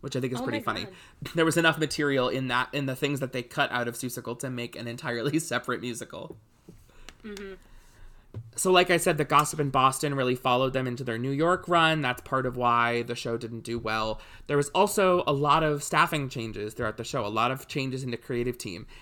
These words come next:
Speaker 1: Catherine Zuber was, uh, famed theatrical costume designer Catherine Zuber was actually brought in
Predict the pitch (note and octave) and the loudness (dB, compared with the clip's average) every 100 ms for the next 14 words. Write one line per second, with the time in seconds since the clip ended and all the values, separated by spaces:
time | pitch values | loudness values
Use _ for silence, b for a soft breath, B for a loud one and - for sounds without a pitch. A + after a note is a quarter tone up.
0 | B - D#3 D3+ D3 C3 C#3+ D3 F3+ F3 | B 2 4 4 0 0 0 2 2 0
1 | D3 - G2 - - C#3 C3+ C#3 C3+ - | -4 -8 -10 -12 -8 -2 0 -2 -4 -8
2 | - _ _ _ C#3 A#2+ C3 C#3 C3 B2+ | -16 _ _ _ -2 -2 -2 -4 -4 -6
3 | - - C3 - A#2+ A#2 A2+ A#2 A#2+ B2 | -12 -12 -10 -8 -8 -6 -6 -6 -6 -6
4 | A#2 A#2+ A#2 A#2 A#2 A#2+ - A#2 A#2+ A2+ | -6 -4 -2 -4 -4 -6 -4 -6 -4 -2
5 | A#2 A2+ | -2 -6